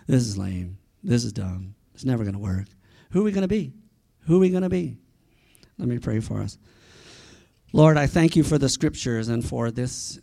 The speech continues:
um, reminder of what it means to follow you, Lord. We are supposed to create worshiping communities. That is what you desire.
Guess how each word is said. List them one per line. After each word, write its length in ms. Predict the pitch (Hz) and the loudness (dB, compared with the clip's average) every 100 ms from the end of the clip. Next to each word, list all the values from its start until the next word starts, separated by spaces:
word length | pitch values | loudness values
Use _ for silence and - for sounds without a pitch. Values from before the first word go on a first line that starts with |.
| - | -12
um, 380 | 104 98 95 92 - - | -10 -8 -10 -12 -18 -2
reminder 920 | 120 120 113 113 123 131 104 101 107 - | 2 2 2 0 0 2 0 -2 -6 -8
of 200 | 107 101 | -4 -2
what 340 | 101 107 117 - - _ _ _ _ _ _ - | -2 -2 -4 -8 -20 _ _ _ _ _ _ -4
it 100 | 110 | 0
means 380 | 113 131 127 - | 2 2 0 -2
to 80 | |
follow 360 | 113 117 120 151 | -4 -2 -2 -2
you, 220 | 104 92 | -2 -4
Lord. 380 | 98 92 104 120 _ _ - | -6 -8 -10 -12 _ _ -10
We 240 | 117 117 | 0 2
are 100 | 131 | 4
supposed 480 | 131 - 135 127 - | 2 0 2 2 0
to 80 | 151 | -8
create 640 | - - 156 104 101 139 - _ - _ - | -6 -4 -2 -2 -4 -8 -14 _ -20 _ -12
worshiping 600 | - 117 120 127 123 120 | -2 0 0 -4 -2 -2
communities. 760 | 113 120 117 131 117 90 - - | 0 0 2 0 -2 -8 -16 -14
That 200 | 107 107 | -10 -8
is 120 | 107 | -6
what 240 | 107 110 104 | -4 -4 -4
you 100 | 117 | -4
desire. 600 | 131 120 98 98 127 | -4 -4 -6 -4 -6